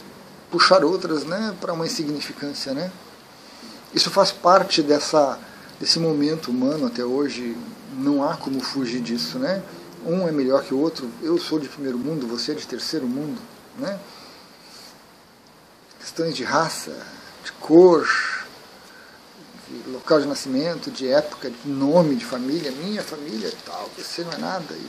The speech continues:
por aí vai, né? Você sabe quem eu sou? Eu sou desembargador, eu sou isso, eu sou aquilo, e você não é nada.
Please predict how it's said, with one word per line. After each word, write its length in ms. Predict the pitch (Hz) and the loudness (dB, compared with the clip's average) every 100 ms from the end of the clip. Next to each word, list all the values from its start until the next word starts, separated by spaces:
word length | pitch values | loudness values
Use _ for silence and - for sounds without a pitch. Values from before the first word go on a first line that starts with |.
| - | -10
por 100 | 139 | -8
aí 80 | 139 | -6
vai, 280 | 127 135 | -6 -8
né? 240 | 135 175 214 - - - - - - - - - | -6 -6 -8 -10 -18 -18 -18 -18 -18 -18 -14 -10
Você 160 | - | -6
sabe 280 | - 226 185 | 2 2 4
quem 120 | 185 | 0
eu 100 | 175 | -2
sou? 480 | - 226 240 208 120 - - - | 2 6 8 8 4 -6 -16 -10
Eu 220 | 175 185 - | -4 -4 -4
sou 500 | - - 220 196 160 - - | -4 2 4 4 2 -4 -12
desembargador, 640 | - 156 175 165 143 156 185 | -12 2 4 4 0 0 0
eu 160 | 147 170 | -2 -4
sou 340 | - - 160 | -6 -6 -4
isso, 260 | - - 147 | -2 -4 -4
eu 40 | |
sou 180 | - 85 | -6 -6
aquilo, 340 | - - 180 | -8 -8 -6
e 40 | 151 | -2
você 320 | 147 - - | 0 0 -4
não 160 | 156 135 | -6 -6
é 60 | |
nada. 160 | - | 2